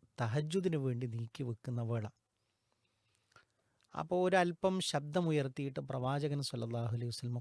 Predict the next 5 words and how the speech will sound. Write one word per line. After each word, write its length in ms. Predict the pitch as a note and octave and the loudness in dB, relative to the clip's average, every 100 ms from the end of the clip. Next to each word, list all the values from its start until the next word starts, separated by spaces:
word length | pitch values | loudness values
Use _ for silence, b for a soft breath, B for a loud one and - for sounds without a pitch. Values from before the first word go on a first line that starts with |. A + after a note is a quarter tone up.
| - | -6
ഖുർആൻ 520 | - A2+ - C#3+ C#3 C#3 - | -6 -6 -4 -2 -2 -2 -4
പാരായണം 640 | C#3 D3 E3 E3+ F3 E3+ | 0 2 6 6 8 6
ചെയ്യാറുണ്ടായിരുന്നു. 760 | C#3+ C3+ A#2 A2 G#2+ G2+ G#2+ - _ _ _ _ _ _ _ _ _ _ _ _ _ _ _ _ - _ _ _ _ _ _ _ _ _ _ | 2 0 -2 -4 -6 -8 -12 -20 _ _ _ _ _ _ _ _ _ _ _ _ _ _ _ _ -20 _ _ _ _ _ _ _ _ _ _
അപ്പോ 240 | G#3+ G3+ A#3+ | -4 4 6
അത് 200 | A#3 A#3+ | 8 6